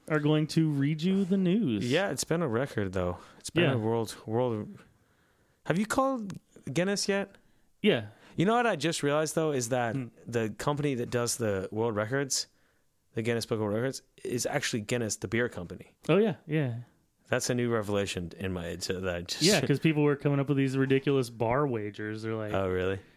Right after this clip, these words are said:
Speaker 1: Yeah, no, the tallest guy ever was my friend Jake. He's, like, six two. And they're like,
Speaker 2: Okay.
Speaker 1: "No, it's actually, uh, Wadlow, the American guy, who was
Speaker 2: <laughs>
Speaker 1: eight ten. We need to verify this."
Speaker 2: And so the official registry <laughs>
Speaker 1: Yeah, so they created an official
Speaker 2: Registry.
Speaker 1: registry of ridiculous facts and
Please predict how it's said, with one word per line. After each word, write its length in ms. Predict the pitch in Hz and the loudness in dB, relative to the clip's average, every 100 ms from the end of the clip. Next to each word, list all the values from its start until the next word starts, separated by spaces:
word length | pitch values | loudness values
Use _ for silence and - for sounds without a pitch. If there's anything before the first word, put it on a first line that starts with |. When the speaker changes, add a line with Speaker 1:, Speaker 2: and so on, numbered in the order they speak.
| _ | _
Speaker 1:
Yeah, 180 | 143 117 | 0 2
no, 220 | 117 170 | 2 2
the 60 | 147 | 2
tallest 380 | - 156 156 - | 2 2 2 2
guy 160 | 151 | 2
ever 280 | 151 143 143 | 2 2 4
was 380 | 135 127 - - | 2 0 -4 -10
my 240 | 156 135 127 - | -4 -2 -2 -2
friend 320 | - 139 127 | 0 2 2
Jake. 280 | 127 139 117 | 2 2 0
He's, 140 | 117 | -4
like, 200 | 120 117 | -6 -8
six 300 | - 143 135 | -8 -10 -10
two. 300 | - 147 143 | -4 0 0
And 80 | 110 | 0
they're 220 | 107 104 104 | 0 0 0
like, 40 | 107 | 0
Speaker 2:
Okay. 160 | 95 139 | 0 2
Speaker 1:
"No, 280 | 151 160 | 2 2
it's 120 | 170 160 | 2 0
actually, 480 | 165 - 151 131 - _ _ _ _ - - | -2 -2 -2 -2 -6 _ _ _ _ -14 -4
uh, 360 | 123 117 113 113 | -2 0 -2 -2
Wadlow, 640 | 123 139 139 120 113 113 | 0 0 0 0 0 -2
the 200 | 113 110 | -2 -4
American 440 | 110 113 120 113 113 | -4 -4 -4 -6 -6
guy, 220 | 110 110 | -4 -4
who 80 | 110 | -4
was 260 | 107 - - | -8 -12 -8
Speaker 2:
<laughs> 540 | 92 - - - - - | -8 -8 -12 -20 -12 -4
Speaker 1:
eight 240 | 120 - | -4 -6
ten. 440 | - 120 110 110 107 _ - - - | -6 -4 -4 -6 -12 _ -18 -18 -8
We 140 | 127 123 | -2 0
need 160 | 120 | 0
to 60 | 117 | -2
verify 480 | 117 117 - 120 107 | 0 0 -2 -4 -4
this." 420 | 107 107 - - _ _ - _ _ _ _ _ - | -4 -6 -12 -20 _ _ -20 _ _ _ _ _ -4
Speaker 2:
And 340 | 113 117 117 | -2 -2 -2
so 140 | - | -2
the 140 | 110 104 | 0 0
official 380 | 104 117 - 110 | 0 -2 0 0
registry 640 | 101 104 - - - 160 | 0 0 -2 -4 -2 -6
<laughs> 500 | - - - _ - | -4 -8 -8 _ -4
Speaker 1:
Yeah, 160 | 151 120 | -2 0
so 80 | 120 | -2
they 80 | |
created 300 | 117 127 123 | -4 0 2
an 80 | 131 | 4
official 300 | 135 135 143 | 4 2 4
Speaker 2:
Registry. 140 | 135 127 | 4 4
Speaker 1:
registry 460 | 123 120 - 117 | 2 0 0 2
of 140 | 113 110 | 0 0
ridiculous 540 | 113 117 123 117 110 | 0 0 0 -2 -4
facts 420 | - 113 110 - | -4 -4 -6 -8
and 240 | 113 107 | -8 -8